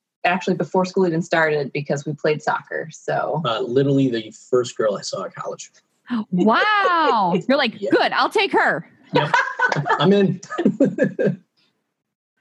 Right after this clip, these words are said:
Speaker 3: You played
Speaker 1: Yeah, we lived
Speaker 3: soccer
Speaker 1: on the same
Speaker 3: together?
Speaker 1: floor. We played soccer. Well, no, separate teams, but we were there early for preseason.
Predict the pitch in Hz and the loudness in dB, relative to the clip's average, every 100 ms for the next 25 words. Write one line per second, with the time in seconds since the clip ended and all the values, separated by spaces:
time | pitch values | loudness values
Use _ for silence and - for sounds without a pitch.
0 | _ - 247 302 403 392 320 359 381 349 | _ -2 2 4 4 4 4 2 2 0
1 | 339 254 311 226 226 262 440 508 508 _ | 2 2 4 2 0 0 2 2 -2 _
2 | _ _ - 311 277 180 196 - - - | _ _ 0 2 4 2 -2 -8 -20 -20
3 | _ 240 277 294 302 254 254 247 269 262 | _ 0 2 2 2 0 2 2 2 2
4 | 233 180 247 233 208 - 240 208 190 - | 2 2 0 0 -2 0 -2 2 0 2
5 | 185 175 175 170 175 175 175 151 165 - | 0 2 2 2 0 0 -2 -2 -4 -4
6 | - - - | -8 -10 -10